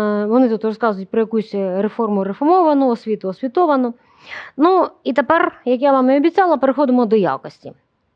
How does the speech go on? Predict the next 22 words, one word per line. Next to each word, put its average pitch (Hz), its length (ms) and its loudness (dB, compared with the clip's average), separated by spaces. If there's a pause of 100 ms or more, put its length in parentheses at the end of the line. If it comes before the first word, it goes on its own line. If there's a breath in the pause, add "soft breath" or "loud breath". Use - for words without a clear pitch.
(520 loud breath)
Було 330 400 4
зроблено 262 380 0
такий 214 580 -2
зріз, 262 580 -2
е, - 20 -16
аналітичний 233 1080 0
щодо, 269 520 0 (540 loud breath)
е, 214 300 0 (100)
балів, 277 640 2
на 233 100 0
які 240 240 0
здано 247 380 2
З 226 80 -2
Н 254 160 2
О. 170 260 -4
З 185 60 -4
Н 320 140 2
О — 330 220 2
це 240 300 -2
для 220 140 -2
всіх 226 300 -6
єдиний 202 520 -2